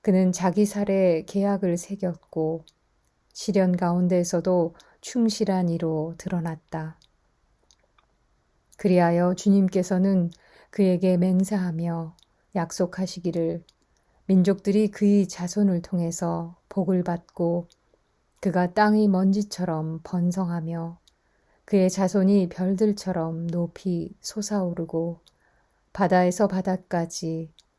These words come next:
강에서 땅 끝까지 상속받으리라고 하셨다. 이삭과 야곱. 주님께서는 이삭에게도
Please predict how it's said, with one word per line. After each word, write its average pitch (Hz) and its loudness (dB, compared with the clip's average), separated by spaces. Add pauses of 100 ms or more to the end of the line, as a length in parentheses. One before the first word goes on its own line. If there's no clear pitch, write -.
(280)
강에서 175 0
땅 202 0
끝까지 180 -6
상속받으리라고 180 -4 (140)
하셨다. 175 -10 (1160)
이삭과 190 0
야곱. 175 -2 (1120)
주님께서는 196 4 (340)
이삭에게도 170 0